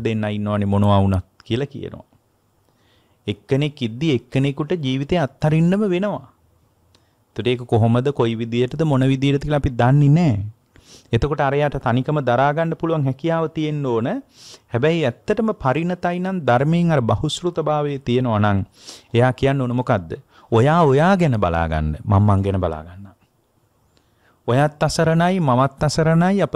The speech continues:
දෙදෙනාම අසරණයි." එහෙමයි කියන්නේ. "ඔයා බය වෙන්න එපා. ඔයාට මම ඉන්නවා, මට ඔයා ඉන්නවා. අපි දෙන්නට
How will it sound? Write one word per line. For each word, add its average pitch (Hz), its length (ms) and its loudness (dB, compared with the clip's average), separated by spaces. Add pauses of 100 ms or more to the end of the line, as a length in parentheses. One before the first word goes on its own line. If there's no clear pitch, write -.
(140)
දෙදෙනාම 156 580 4
අසරණයි." 147 1080 0 (760)
එහෙමයි 143 280 4
කියන්නේ. 123 360 0
"ඔයා 123 240 4
බය 117 220 0
වෙන්න 120 140 -2
එපා. 123 160 2
ඔයාට 117 240 4
මම 117 220 4
ඉන්නවා, 117 300 2
මට 127 180 0
ඔයා 117 240 2
ඉන්නවා. 131 200 0
අපි 165 80 -2
දෙන්නට 175 360 2